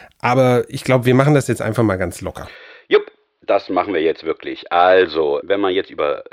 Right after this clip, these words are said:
Speaker 2: Riesling spricht, hört man immer wieder von den einen, er sei zu süß.
Speaker 1: Mhm.
Speaker 2: Und andere sagen, sie mögen keinen Riesling, weil er angeblich zu viel
Speaker 1: Ja.
Speaker 2: Säure hat. Ist unser Riesling wirklich so ein Fiesling? Und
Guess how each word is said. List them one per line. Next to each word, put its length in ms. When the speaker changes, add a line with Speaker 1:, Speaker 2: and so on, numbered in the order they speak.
Speaker 2:
Riesling 500
spricht, 680
hört 220
man 180
immer 280
wieder 200
von 180
den 120
einen, 640
er 160
sei 180
zu 220
süß. 560
Speaker 1:
Mhm. 120
Speaker 2:
Und 360
andere 340
sagen, 300
sie 100
mögen 340
keinen 300
Riesling, 560
weil 180
er 140
angeblich 500
zu 140
viel 160
Speaker 1:
Ja. 80
Speaker 2:
Säure 480
hat. 240
Ist 200
unser 480
Riesling 680
wirklich 420
so 200
ein 300
Fiesling? 600
Und 300